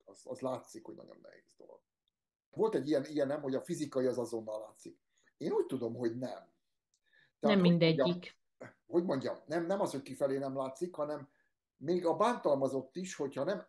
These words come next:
Speaker 1: állandóan verik, hanem az olyan, mint a, mint a részegség. Tehát egy, egy cirkula-, cirkusz viciosus van, és egy férfi, akit szeret, mert általában férfi, a-, aki ver, az férfi.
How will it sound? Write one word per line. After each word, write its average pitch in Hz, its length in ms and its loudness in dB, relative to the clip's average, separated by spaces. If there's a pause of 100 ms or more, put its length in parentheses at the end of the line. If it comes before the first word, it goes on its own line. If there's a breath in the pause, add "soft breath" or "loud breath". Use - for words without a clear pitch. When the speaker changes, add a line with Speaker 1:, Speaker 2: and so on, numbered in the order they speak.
Speaker 1:
állandóan 120 800 2
verik, - 520 -6 (920)
hanem 151 280 0
az 160 140 -2
olyan, 196 180 4
mint 147 220 -4
a, 147 200 6
mint 147 220 -6
a 147 80 4
részegség. - 920 -2 (480 soft breath)
Tehát 170 180 4
egy, 175 200 2
egy 170 160 4
cirkula-, 156 520 2
cirkusz 170 340 0
viciosus 143 480 -2
van, 208 160 2
és 185 120 -4
egy 190 220 -2
férfi, 247 340 4
akit 202 240 4
szeret, - 400 2
mert 175 120 0
általában 185 420 4
férfi, 190 300 4
a-, 151 180 0 (160 loud breath)
aki 175 360 4
ver, 190 240 10
az 160 220 4
férfi. 135 520 -2